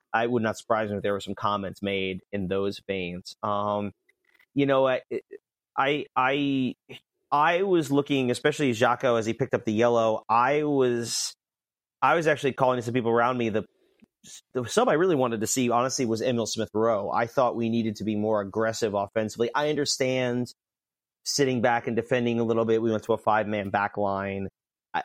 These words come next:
ah, man, I felt like we could have, we could have gained, I, we needed to try and regain control of the match. But it's tough because you have so much, you know, the most experienced player on your bench really was Jorginho, and you're not gonna replace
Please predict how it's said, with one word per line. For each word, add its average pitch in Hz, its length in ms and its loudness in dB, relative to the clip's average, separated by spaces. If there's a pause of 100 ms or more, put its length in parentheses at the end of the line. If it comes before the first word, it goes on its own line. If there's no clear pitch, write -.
ah, - 300 -4
man, 117 200 0
I 113 120 0
felt 127 260 0
like 113 200 -2
we 120 60 -4
could 117 200 0
have, 101 200 -4
we 135 120 0
could 139 140 0
have 113 120 0
gained, 113 320 0
I, 123 240 0
we 123 160 2
needed 110 260 0
to 104 80 -10
try 117 240 0
and 104 160 -2
regain 107 380 -2
control 107 380 -2
of 95 40 -2
the 98 60 -6
match. 101 340 -4
But 131 100 0
it's - 140 -4
tough 202 260 2
because 135 220 -4
you 123 80 0
have 120 100 -2
so 131 160 -2
much, 123 200 -4 (160)
you 127 140 -2
know, 113 180 -2 (520)
the 123 80 2
most 139 220 2
experienced 123 440 -2
player 127 240 4
on 117 80 0
your 110 80 0
bench 117 240 0
really 117 160 0
was 107 180 -2
Jorginho, 110 880 0
and 104 360 -2 (100)
you're 113 80 -4
not 117 180 -2
gonna 131 140 0
replace 113 260 -2